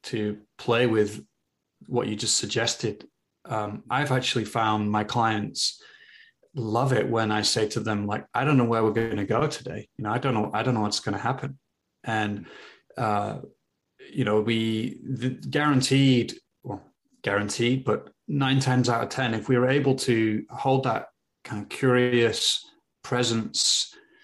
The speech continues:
infused space and their, their experience reveals its depths or reveals itself and they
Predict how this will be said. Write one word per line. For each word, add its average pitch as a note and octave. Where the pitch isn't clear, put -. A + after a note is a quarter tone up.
infused A#2+
space -
and A2
their, A#2
their A#2+
experience C3
reveals A#2
its -
depths C3
or G#2+
reveals A#2+
itself G#2+
and A2
they A2